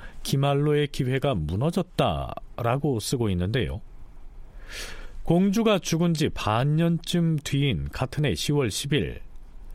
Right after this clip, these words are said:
이번에는 공주의 남편이자 김알로의 아들인 연성위 김희가 사망하게 됩니다. 이게 젊은 부부가 왜 이렇게 앞서거니 뒤서거니 요절을 했는지는 모르겠습니다.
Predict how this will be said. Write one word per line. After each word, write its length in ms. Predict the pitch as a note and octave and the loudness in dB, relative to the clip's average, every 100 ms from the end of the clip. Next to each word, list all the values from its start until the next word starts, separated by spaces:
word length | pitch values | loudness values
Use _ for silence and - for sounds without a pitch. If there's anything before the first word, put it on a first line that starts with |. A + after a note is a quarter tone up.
| - | -2
이번에는 920 | G#2+ G#2 B2+ E3 D3+ G2+ B2 B1+ - - - - - | 2 4 4 4 4 2 0 -4 -10 -12 -12 -12 -6
공주의 480 | - D3 D#3 D#3+ D3 | 0 2 4 4 4
남편이자 680 | F#2+ G#2+ B2 E3 D3+ A2+ D2+ | 4 0 0 0 2 2 0
김알로의 560 | - C3 C#3+ D3+ D#3 C#3+ | 0 2 2 4 4 2
아들인 580 | G#2+ G#2+ A#2+ A#2 C2+ - - - - | 2 0 0 0 -2 -8 -10 -10 0
연성위 760 | G#2 A#2 D3+ D3+ D#3+ D3 D3+ D3+ | 4 4 4 2 2 4 4 2
김희가 840 | - - F3 F3+ - F#3 D#3+ G#2 C#2+ - - - - | 0 2 2 2 0 2 2 0 -2 -10 -12 -12 -10
사망하게 640 | - - A2 B2 D#3+ B2+ E2 | -6 -2 0 2 0 0 -2
됩니다. 380 | C2 A#1+ - - - - - - - - - - - - - - - - - - | -4 -6 -8 -10 -10 -12 -14 -14 -14 -14 -14 -14 -12 -12 -12 -12 -12 -12 -4 -2
이게 100 | C#3+ | 2
젊은 340 | A#2+ C#3 D3 | 2 2 2
부부가 260 | C#3+ C3+ C#3+ | 2 2 2
왜 200 | A2 B2 | 4 2
이렇게 240 | B2 C3 | 0 2
앞서거니 580 | G#2 G2+ - A#2 A2+ A2+ | 2 0 -2 0 0 0
뒤서거니 580 | - G2 A2 G2+ G2+ F2+ | -2 -2 0 0 0 0
요절을 380 | E2+ G#2 A2 G#2+ | 0 0 0 0
했는지는 440 | B2 B2 E3 F3+ | 0 2 2 2
모르겠습니다. 840 | A#2+ F#2 D#2+ - C#2+ C2 A#1+ C#2+ | 2 0 -2 -2 -4 -4 -6 -10